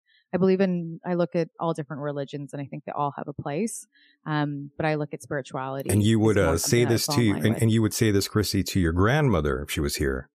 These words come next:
Speaker 1: Oh, yeah. I would say that for sure to my,
Speaker 2: It was kind
Speaker 1: to
Speaker 2: of
Speaker 1: my
Speaker 2: a,
Speaker 1: family. I
Speaker 2: it was
Speaker 1: think
Speaker 2: kind of a joke, but yes.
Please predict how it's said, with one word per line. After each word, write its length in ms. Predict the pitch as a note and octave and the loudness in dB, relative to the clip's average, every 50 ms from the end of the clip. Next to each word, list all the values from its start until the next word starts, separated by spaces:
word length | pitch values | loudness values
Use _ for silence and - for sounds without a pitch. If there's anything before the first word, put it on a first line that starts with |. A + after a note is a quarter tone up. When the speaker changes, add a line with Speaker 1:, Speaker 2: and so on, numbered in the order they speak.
| _ _ _ _ _ _ - | _ _ _ _ _ _ 2
Speaker 1:
Oh, 100 | F4 F4 D4 | 4 4 4
yeah. 240 | G#3 D#3+ D3 C#3+ D3 - - | 4 2 2 0 -4 -4 -2
I 100 | G#3+ G#3+ | 0 2
would 120 | A3+ A3 | 2 2
say 140 | - A#3+ G#3 | 0 0 0
that 240 | G3 F#3+ - - - | 2 0 0 -2 -2
for 80 | A#3+ | -2
sure 220 | G#3+ - G#3+ F3 E3 | 0 0 0 0 0
to 160 | - - F#3+ | -2 -4 -4
my, 220 | E3+ E3 D#3+ D#3+ D#3+ | -2 0 0 0 0
Speaker 2:
It 100 | D#3 D3+ | 0 0
was 100 | A2+ - | 0 0
kind 160 | - B2 A#2+ | 2 2 4
Speaker 1:
to 60 | - - | 4 2
Speaker 2:
of 60 | - | 2
Speaker 1:
my 20 | |
Speaker 2:
a, 40 | - | 0
Speaker 1:
family. 240 | E3 D#3+ D#3 D#3 D3 | -2 -2 -2 -2 -2
I 20 | |
Speaker 2:
it 60 | - B2+ | 0 0
was 60 | B2 | 0
Speaker 1:
think 60 | A#2 - | 0 2
Speaker 2:
kind 160 | A#2+ A#2+ A2 | 2 4 4
of 60 | F#2+ E2+ | 2 2
a 20 | |
joke, 340 | E2+ - G2+ G#2 F#2+ D#2 - | 2 2 2 2 2 0 -2
but 220 | - D2 C#2 C#2 E2+ F#2+ | -4 -6 -6 -8 -6 -4
yes. 320 | G2+ F#2 D2 C#2 C#2 - | -2 -2 -2 -4 -6 -10